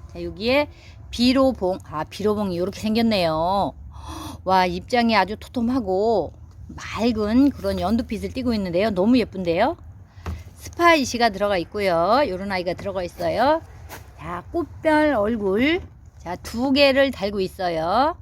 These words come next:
요렇게 이두 얼굴 하고 있고요. 호주 핑크, 요 화분 좀 보세요. 이렇게 큰, 음, 네, 심어져 있는 아이고요. 요 아이 사이즈 한번 볼게요. 자,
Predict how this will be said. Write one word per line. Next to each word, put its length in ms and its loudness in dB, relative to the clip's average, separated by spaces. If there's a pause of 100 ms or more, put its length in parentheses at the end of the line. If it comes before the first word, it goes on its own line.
(460)
요렇게 300 -12
이두 400 -2
얼굴 320 0
하고 180 0
있고요. 500 2 (1120)
호주 300 0
핑크, 840 2 (160)
요 80 -2
화분 280 -2
좀 140 0
보세요. 440 -2 (840)
이렇게 500 0
큰, 580 -2 (440)
음, 160 -6
네, 160 0
심어져 320 0
있는 240 -4
아이고요. 540 0
요 120 4
아이 160 4
사이즈 320 0
한번 240 -2
볼게요. 760 0 (1400)
자, 160 -12